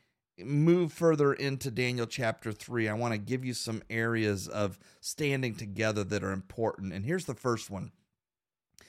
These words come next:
Standing together helps us obey God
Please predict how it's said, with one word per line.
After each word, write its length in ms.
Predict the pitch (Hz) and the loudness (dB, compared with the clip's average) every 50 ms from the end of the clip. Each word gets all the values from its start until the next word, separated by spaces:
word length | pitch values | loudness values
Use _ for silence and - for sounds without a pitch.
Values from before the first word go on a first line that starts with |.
| - _ _ | -20 _ _
Standing 580 | - - - - 170 175 190 220 262 262 254 208 | -12 -6 0 2 4 4 4 4 0 -2 -4 -4
together 680 | - 160 120 104 117 139 139 131 117 110 101 98 - - - - _ _ | -4 -4 -4 -2 0 2 2 2 2 2 0 0 -2 -6 -12 -20 _ _
helps 340 | - - 143 143 139 - - | -2 2 2 2 2 0 0
us 160 | 147 131 - - - | 0 0 0 0 0
obey 540 | 127 127 117 104 101 - 139 139 139 151 151 | 2 2 2 0 -2 -2 0 2 2 2 2
God 640 | 147 135 165 160 165 143 110 98 - - 98 113 | 2 2 2 2 4 2 2 2 0 -2 -4 -6